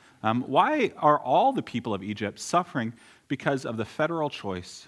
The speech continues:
of their leader?" Um, and this gets into something that's really important to Exodus, and in fact is really important to the whole Bible,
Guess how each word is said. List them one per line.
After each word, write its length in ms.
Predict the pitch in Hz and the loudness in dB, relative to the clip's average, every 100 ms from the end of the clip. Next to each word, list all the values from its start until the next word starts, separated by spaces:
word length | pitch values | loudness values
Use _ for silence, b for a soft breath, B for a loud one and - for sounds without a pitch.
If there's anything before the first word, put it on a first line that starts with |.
| _ | _
of 140 | 113 | -8
their 160 | 113 117 | -4 -4
leader?" 360 | 208 277 95 - b b b _ _ b b b b _ | -4 -6 -8 -14 b b b _ _ b b b b _
Um, 240 | 98 - - b b b | -12 -12 -14 b b b
and 220 | 165 170 143 _ _ _ - | 0 0 -2 _ _ _ -4
this 220 | 175 - | -4 0
gets 200 | 165 151 | -2 -2
into 100 | 120 | -4
something 200 | 135 117 | 0 0
that's 200 | 104 - | -2 -2
really 300 | 120 117 110 | 0 0 -2
important 380 | 92 110 98 98 | -6 -10 -10 -10
to 100 | 98 | -12
Exodus, 460 | - 95 90 - | -14 -12 -12 -12
and 120 | - 117 | -6 -2
in 140 | 117 | 0
fact 220 | 120 104 | 0 -2
is 120 | 110 120 | -4 -6
really 140 | 113 | -6
important 300 | 101 107 104 | -6 -6 -6
to 40 | |
the 80 | 95 | -6
whole 160 | 92 92 | -8 -4
Bible, 400 | 104 101 95 | -4 -4 -8